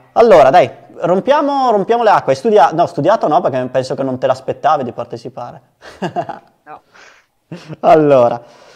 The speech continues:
Speaker 2: Non so, sono
Speaker 1: ehm,
Speaker 2: entrato su YouTube, ho visto la tua live, ho detto, "Ciao, entriamo."
Speaker 1: Entriamo, entriamo. Io partirei dalla domanda che ha sbagliato il concorrente di prima, quindi se non eri attento, eh, eh, eh, ti
Speaker 2: Eh, no,
Speaker 1: toccherà
Speaker 2: no,
Speaker 1: un
Speaker 2: io
Speaker 1: po'.
Speaker 2: sono entrato proprio
Speaker 1: Aia,
Speaker 2: pochi
Speaker 1: aia.
Speaker 2: minuti fa.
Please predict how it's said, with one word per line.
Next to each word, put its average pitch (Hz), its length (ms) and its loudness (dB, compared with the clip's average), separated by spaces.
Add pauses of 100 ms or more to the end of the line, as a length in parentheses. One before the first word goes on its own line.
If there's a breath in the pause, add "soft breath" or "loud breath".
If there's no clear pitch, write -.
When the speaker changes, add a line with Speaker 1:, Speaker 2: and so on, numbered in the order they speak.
Speaker 2:
Non 190 120 -20
so, - 120 -8
sono 175 40 4
Speaker 1:
ehm, 170 260 4
Speaker 2:
entrato 160 300 -4
su 214 60 -20
YouTube, 208 480 -16
ho 190 60 -12
visto 170 280 -20
la 160 80 -20
tua 160 360 -16
live, 165 180 -18
ho - 20 -18
detto, 147 220 -20
"Ciao, 175 180 -20
entriamo." 151 500 -20 (480)
Speaker 1:
Entriamo, 127 540 -6
entriamo. 127 260 -10 (440 soft breath)
Io 254 160 4
partirei 196 320 4
dalla 143 140 6
domanda 175 340 0
che 262 100 0
ha 254 100 6
sbagliato 143 760 2
il 156 80 -4
concorrente 139 720 0
di 135 120 -4
prima, 127 500 -4 (100)
quindi 170 360 -2
se 208 180 -4
non 220 140 0
eri 220 100 0
attento, 247 840 -2
eh, 190 60 -8
eh, 214 80 -8
eh, 196 500 -12 (100)
ti - 80 -10
Speaker 2:
Eh, - 20 -4
no, 160 60 -6
Speaker 1:
toccherà 175 380 0
Speaker 2:
no, 175 40 0
Speaker 1:
un 170 80 -2
Speaker 2:
io 165 60 -12
Speaker 1:
po'. 151 140 0
Speaker 2:
sono 160 100 -6
entrato 185 640 -18
proprio 180 600 -16
Speaker 1:
Aia, 160 460 0
Speaker 2:
pochi - 120 -2
Speaker 1:
aia. 131 240 -2
Speaker 2:
minuti - 200 -14
fa. 156 200 -20